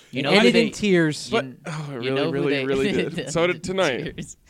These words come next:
Speaker 2: They
Speaker 1: You kn-
Speaker 2: beat two bad teams in the last two weeks, okay?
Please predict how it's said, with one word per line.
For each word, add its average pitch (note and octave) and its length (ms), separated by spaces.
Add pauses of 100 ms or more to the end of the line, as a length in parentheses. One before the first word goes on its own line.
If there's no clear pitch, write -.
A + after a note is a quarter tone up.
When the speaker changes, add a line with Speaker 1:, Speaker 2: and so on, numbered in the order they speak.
(220)
Speaker 2:
They G3 80
Speaker 1:
You F#3 60
kn- E3 40
Speaker 2:
beat A3+ 240
two G#3 240
bad F#3+ 340
teams D3+ 420
in C#3 100
the C#3 40
last C#3+ 300
two D3+ 160
weeks, B2 240
okay? C#3 280